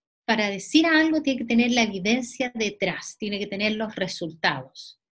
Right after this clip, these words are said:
Yo digo, eso también puede influir en el atraso en aparecer la ciencia, pero también influye en que ahora sea muy difícil que, que alguien pueda falsear datos, porque inmediatamente va a ser replicado en otra parte,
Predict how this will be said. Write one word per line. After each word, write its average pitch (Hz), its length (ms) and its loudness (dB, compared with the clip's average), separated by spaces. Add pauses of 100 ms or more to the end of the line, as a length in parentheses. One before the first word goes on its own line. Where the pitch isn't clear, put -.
(160)
Yo 185 100 -8
digo, 196 220 -4
eso 233 320 -2
también 226 400 2
puede 247 160 -2
influir 247 500 -4
en 214 160 -4
el 202 160 0
atraso 233 520 0
en 254 100 0
aparecer 233 580 0
la 240 140 -2
ciencia, 254 680 -2 (360)
pero 214 180 4
también 208 380 2
influye 254 680 0
en 226 180 0
que 185 100 -2
ahora 208 280 -2
sea 180 220 -4
muy 170 200 -6
difícil 226 680 -2
que, 208 280 -4 (300)
que 214 100 0
alguien 220 380 2
pueda 220 320 0
falsear 220 680 2
datos, 220 360 0
porque 233 180 -2
inmediatamente 285 720 2
va 285 80 6
a 285 40 2
ser 277 200 2
replicado 262 560 2
en 262 80 -2
otra 254 260 0
parte, 285 600 0